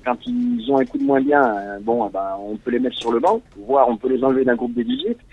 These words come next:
Mais, euh, si les résultats se produisent, comme vous l'avez dit, euh, sur trois à quatre matchs, eh ben, il est plus facile, euh, de, de faire sauter un, un, un, un seul pion. Donc en l'occurrence, très souvent, <laughs> c'est l'entraîneur.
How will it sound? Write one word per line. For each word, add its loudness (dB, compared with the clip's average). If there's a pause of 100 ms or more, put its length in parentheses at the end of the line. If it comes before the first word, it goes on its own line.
(380)
Mais, 0
euh, 4 (140)
si -2
les 4
résultats 2
se -8
produisent, -2
comme -4
vous 0
l'avez 0
dit, 0
euh, 2
sur -2
trois 2
à 0
quatre 0
matchs, 0 (420)
eh -2
ben, 2
il 2
est 0
plus -6
facile, -2
euh, 2
de, 2
de -4
faire -6
sauter -2
un, -2 (480)
un, 0
un, 0
un 4
seul 0
pion. 2
Donc 2
en 4
l'occurrence, 2 (240)
très 0
souvent, 0 (180)
<laughs> -14
c'est 0
l'entraîneur. 2